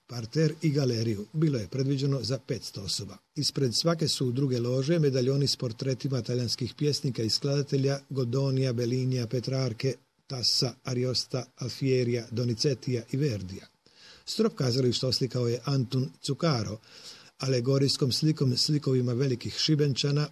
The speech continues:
a s desne strane tada još živog Nikole Tomazea, zatim Antuna i Fausta Vrančića. Pored njih su bakrorezac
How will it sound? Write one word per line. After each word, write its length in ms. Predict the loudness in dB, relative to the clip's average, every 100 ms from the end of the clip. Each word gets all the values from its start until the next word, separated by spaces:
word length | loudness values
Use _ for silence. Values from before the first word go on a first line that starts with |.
| -6
a 180 | -6
s 60 | -2
desne 300 | 0 0 0
strane 380 | 0 0 0 0
tada 240 | 0 0
još 200 | -2 -2
živog 380 | 0 2 2 2
Nikole 380 | -2 0 -2 -2
Tomazea, 580 | -4 -4 0 2 2 0 -6 -10
zatim 340 | -6 -2 -4 -2
Antuna 520 | -2 0 0 0 0
i 160 | 0 -2
Fausta 480 | -4 -6 -6 -4
Vrančića. 520 | -2 0 0 -2 -6 -10 _ -20 -20 -20 -4
Pored 240 | 0 2
njih 200 | 2 2
su 300 | 0 0 0 -2
bakrorezac 800 | -6 -4 -2 0 2 2 0 0